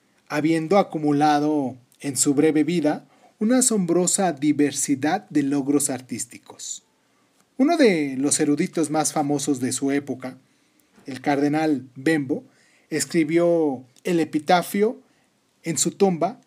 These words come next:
en el Panteón de Roma, que dice así: "Esta es la tumba de Rafael, quien en vida hizo que la madre naturaleza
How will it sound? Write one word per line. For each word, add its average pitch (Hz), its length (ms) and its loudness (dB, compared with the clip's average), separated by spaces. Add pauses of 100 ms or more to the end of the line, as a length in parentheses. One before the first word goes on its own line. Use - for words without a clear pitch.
en 160 160 -6
el 147 100 -4
Panteón 147 460 0
de 147 100 2
Roma, 113 380 -10 (320)
que 156 120 0
dice 127 240 -2
así: - 240 -4 (840)
"Esta 214 260 4
es 226 100 6
la 202 180 0
tumba 180 320 2
de 156 100 2
Rafael, 127 560 -6 (420)
quien 165 160 -2
en 165 140 -2
vida 202 320 4
hizo 190 340 -2
que 175 120 0
la 156 120 2
madre 160 320 0
naturaleza 156 760 0